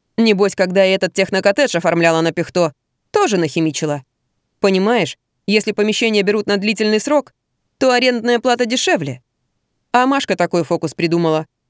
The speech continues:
Подписывает бумаги на год житья, а съёмщик через три месяца тю-тю. Колпаковой за такой договор со скидкой на лапу давали.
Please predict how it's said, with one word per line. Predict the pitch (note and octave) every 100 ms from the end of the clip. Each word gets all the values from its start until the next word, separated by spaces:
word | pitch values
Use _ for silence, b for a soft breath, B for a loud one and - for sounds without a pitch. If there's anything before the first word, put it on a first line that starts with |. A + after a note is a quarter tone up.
| _
Подписывает | A#3 A3 A3+ G3+ F3 E3
бумаги | F#3+ G3 E3
на | F3+
год | F#3+ F3+
житья, | D3+ F3+ B3 C#4+ C4 _ _ _ _ -
а | C#4
съёмщик | C#4+ D4 C4 F#3
через | A3 A3
три | A#3
месяца | A#3+ A#3+ - E3
тю-тю. | D#3+ D3 E3+ D#3 _ _ _ _ _ _ -
Колпаковой | G#3+ F#3 F#3 G3+ G#3+ F#3
за | F3
такой | F3+ G3+
договор | F#3+ F3+ F#3 G3
со | F#3+
скидкой | F#3 B3+ - E3+ D3 _ -
на | B3 C4
лапу | C#4 C4+
давали. | E3+ D#3 D3+ C3+ C3